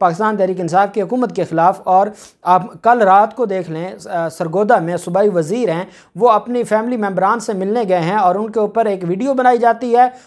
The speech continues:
उस वीडियो में मुस्लिम लीग नून के लोग उनसे लड़ाई करते हैं, ऊंची आवाज़ में बात करते हैं कि आप इस, उसमें क्यों है। उन्होंने कहा, "मेरी फैमिली है, मैं उनसे मिलने आया हूँ, मेरे साथ ना ही उम्मीदवार है, ना मेरे साथ तहरीक इंसाफ के कोई कारकुनान है, मैं अपने काम से आया हूँ, मेरे पर्सनल,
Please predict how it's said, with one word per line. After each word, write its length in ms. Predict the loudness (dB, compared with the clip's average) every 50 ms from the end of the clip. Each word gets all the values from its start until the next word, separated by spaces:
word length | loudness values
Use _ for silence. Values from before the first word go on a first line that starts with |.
| _ _
उस 140 | -10 -8 -6
वीडियो 340 | -6 -6 -4 -2 -2 -2 -2
में 100 | -2 -4
मुस्लिम 360 | -4 -6 -6 -6 -4 -4 -4
लीग 160 | -4 -4 -4
नून 280 | -2 0 0 0 0 0
के 140 | 0 0 0
लोग 260 | 2 2 2 2 2
उनसे 240 | 0 -2 -2 -2 0
लड़ाई 360 | 0 2 4 4 4 4 2
करते 360 | 0 -4 -4 -4 -4 -6 -6
हैं, 280 | -4 -4 -4 -6 -8 -10 -14 _ _ _ -6
ऊंची 300 | -6 -6 -4 0 2 2
आवाज़ 280 | 4 6 4 4 2 0
में 140 | -6 0
बात 300 | 2 4 4 4 2 0
करते 260 | -4 -4 -4 -4 -8 -8
हैं 140 | -8 -8
कि 80 | -6 -2
आप 220 | 0 0 0 0 -4
इस, 160 | -10 -10 -12 -14 -14 -12 -10 -8 -6
उसमें 340 | -6 -6 -4 -4 -6 -8 -6
क्यों 280 | -6 -6 -4 0 2
है। 120 | 2 2 2
उन्होंने 240 | -2 -4 -6 -6 -4
कहा, 120 | -4 -2
"मेरी 220 | -2 -2 -2 -2
फैमिली 460 | -2 -4 -4 -2 -2 -2 -2 0 0 2
है, 220 | 2 0 0 -4 -10 _ _ _ -2
मैं 100 | -2 0
उनसे 240 | 0 0 0 0 0
मिलने 320 | 0 0 0 0 0 2
आया 240 | 2 4 4 4 2
हूँ, 200 | 2 0 -2 -2
मेरे 260 | -2 -2 -2 -2 -2
साथ 240 | -2 -2 -2 -2 -2
ना 240 | -4 -2 0 0 0
ही 160 | 0 -2 -4
उम्मीदवार 720 | -4 -4 -4 -4 -4 -4 -2 0 4 4 4 4 4 2
है, 260 | 0 0 0 -2 -4 -10 -18 _ _ -4
ना 180 | 0 2 2 2
मेरे 200 | 2 0 -2 -2
साथ 160 | -2 -2 -2
तहरीक 320 | 0 0 -2 -2 -2 -4
इंसाफ 340 | -6 -4 -2 -2 -2 -2 -2
के 80 | -6 -8
कोई 140 | -8 -6 -2
कारकुनान 560 | 0 0 0 0 -4 -4 -2 0 0 0 -2 -2
है, 100 | -4 -2
मैं 140 | -2 -2
अपने 220 | -4 -2 -4 -6 -2
काम 260 | 0 0 0 0 -2
से 160 | -2 0 0
आया 160 | 2 2 2
हूँ, 120 | 2 0 -2
मेरे 140 | -4 -4 -4
पर्सनल, 480 | -4 -6 -6 -6 -4 -4 -4 -4 -4